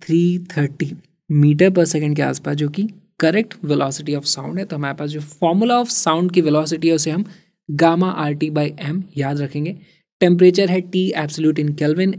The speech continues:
M क्या है? मॉलिक्यूलर मास, जो कि हमें किलोग्राम per mole में रखना होगा। Usually ये ऑब्जर्व किया गया है, velocity in solid ज़्यादा होती है, फिर velocity in liquid होती है, फिर आती है velocity in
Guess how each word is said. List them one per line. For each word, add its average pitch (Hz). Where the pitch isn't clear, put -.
M 165
क्या 165
है? 196
मॉलिक्यूलर 190
मास, 170
जो 156
कि 170
हमें 151
किलोग्राम 160
per 156
mole 143
में 196
रखना 143
होगा। 131
Usually 208
ये 247
ऑब्जर्व 175
किया 190
गया 190
है, 208
velocity 170
in 180
solid 165
ज़्यादा 147
होती 180
है, 185
फिर 170
velocity 160
in 147
liquid 165
होती 185
है, 185
फिर 160
आती 143
है 156
velocity 135
in 208